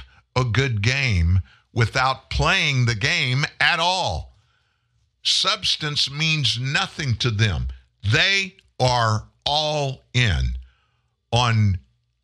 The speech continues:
pushing green energy in every form that they can come up with, except nuclear, which is the most climate-free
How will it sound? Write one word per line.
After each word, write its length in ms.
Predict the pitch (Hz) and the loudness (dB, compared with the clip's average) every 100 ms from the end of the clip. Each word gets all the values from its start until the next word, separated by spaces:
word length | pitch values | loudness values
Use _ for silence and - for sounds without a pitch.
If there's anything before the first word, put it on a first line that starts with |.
| _ | _
pushing 500 | - 202 - - 175 | 0 0 2 0 -2
green 340 | 117 165 170 160 | 0 2 2 0
energy 720 | 151 147 117 131 131 127 _ | 0 0 0 0 -2 -6 _
in 160 | 110 110 | 0 2
every 300 | 123 165 175 | 2 2 0
form 400 | - 165 160 151 | 0 0 2 2
that 140 | 127 | 0
they 120 | 135 131 | -2 0
can 220 | 123 110 | 0 2
come 240 | - 120 | 2 0
up 200 | 120 98 | 0 0
with, 180 | 107 104 - _ 113 | -2 -2 -6 _ -6
except 380 | - 127 - | -4 -4 -6
nuclear, 520 | 127 113 - 78 62 - _ _ _ _ _ _ | -2 -2 0 -2 -2 -10 _ _ _ _ _ _
which 220 | - 123 | -2 0
is 160 | 110 92 | 0 0
the 220 | 92 80 - _ _ _ _ - | 0 0 -4 _ _ _ _ 2
most 480 | 165 165 113 - | 4 4 0 -2
climate-free 1400 | - 123 117 101 82 - _ _ _ _ - 120 95 73 | 0 2 2 0 -2 -14 _ _ _ _ 0 2 4 2